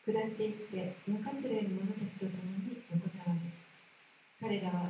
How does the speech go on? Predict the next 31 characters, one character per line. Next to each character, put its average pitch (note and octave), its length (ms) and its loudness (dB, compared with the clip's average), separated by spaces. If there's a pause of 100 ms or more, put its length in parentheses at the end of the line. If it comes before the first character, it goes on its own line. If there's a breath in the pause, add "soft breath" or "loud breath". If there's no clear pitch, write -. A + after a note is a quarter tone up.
(140)
剣 A#3 320 2
で A#3+ 160 -2
刺 A#3 160 -2
し - 80 -6
殺 A#3+ 240 -2
さ B3 160 -2
れ A3+ 80 0
た G3+ 80 -2
者 G3 240 2
た G#3 80 -6
ち - 160 -12
の F3+ 160 -8
間 F3+ 160 -2
に - 240 -6 (160)
倒 F3 80 -6
れ - 160 -2
て、 - 160 -14 (720)
そ B3 80 2
の A#3+ 160 2
国 B3 240 -2
は G3 160 0
剣 G#3 240 0
に G#3+ 320 -2
渡 F#3 160 -2
さ - 160 -2
れ F3+ 160 0
た。 E3+ 160 -4 (560)
そ G#3+ 80 -2
の G#3+ 160 2
国 G#3 240 -2
と F#3+ 80 -6